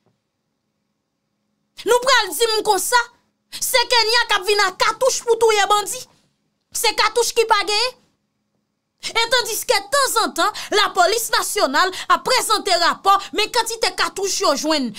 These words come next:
yo ranmase atravè tout peyi. M ta renmen konnen sa nou va katouch sa. Èske se gang yo,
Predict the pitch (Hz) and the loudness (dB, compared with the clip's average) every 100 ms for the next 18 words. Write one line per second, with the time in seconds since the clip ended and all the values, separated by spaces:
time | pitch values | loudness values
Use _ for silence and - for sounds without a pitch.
0 | - 370 359 466 453 349 381 330 311 277 | -2 0 2 2 2 0 0 0 0 -2
1 | 262 269 202 302 302 370 370 - 523 605 | -4 -8 -4 -2 0 0 -2 -4 2 4
2 | 571 508 480 466 440 427 - 330 311 294 | 4 2 2 2 2 0 0 0 2 0
3 | 269 247 247 - 247 - - 403 - 427 | 0 -4 -6 -6 -6 -4 -4 -4 -4 -4
4 | 427 240 220 494 466 494 | -4 0 2 2 4 4